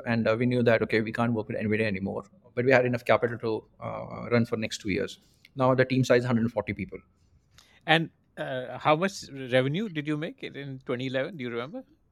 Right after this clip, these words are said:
Speaker 2: the full
Speaker 1: Yeah,
Speaker 2: year
Speaker 1: one
Speaker 2: revenue?
Speaker 1: second. Not over four year, like, four, uh, four iterations. We were talking about half a year,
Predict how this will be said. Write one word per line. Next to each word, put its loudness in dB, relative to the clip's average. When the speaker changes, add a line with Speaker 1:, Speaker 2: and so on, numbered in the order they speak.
Speaker 2:
the -6
full -2
Speaker 1:
Yeah, 2
Speaker 2:
year -4
Speaker 1:
one -10
Speaker 2:
revenue? -10
Speaker 1:
second. -8
Not 4
over 2
four 2
year, 2
like, -2
four, 0
uh, 0
four 2
iterations. 2
We -4
were 0
talking 0
about 4
half -2
a 0
year, 0